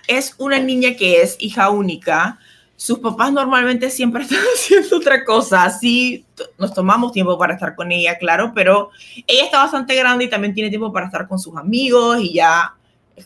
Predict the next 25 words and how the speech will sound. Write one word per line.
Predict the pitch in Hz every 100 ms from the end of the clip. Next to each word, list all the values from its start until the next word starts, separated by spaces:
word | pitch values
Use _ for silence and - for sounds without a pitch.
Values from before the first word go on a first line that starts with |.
| _ _ _ _ _ -
pasamos | 240 262 311
como | 311 247
más | 196 180 -
tiempo | 220 214 214 214
cada | 214 208 208
quien | 208 202
en | 208
su | 202 180
mundo. | 170 160 147 - _ - - - - -
Y | 233 226
ella, | - 294 285 214 151 160 - _ -
yo | 214
creo | 320 247
que | 269
ha | 247
sido | 262 240
la | 240
más | 214 214 208
productiva | 214 214 185 180 160 147 - -
esta | 185 185
cuarentena. | 170 147 156 147 90 92 -
La | 180 185
man | 208 226 240 190 147 151 185 _ -
está | 185 - - 170 170 185 185 - - - - _ _
animando | - 170 165 160 165 170 165 151 120 80 165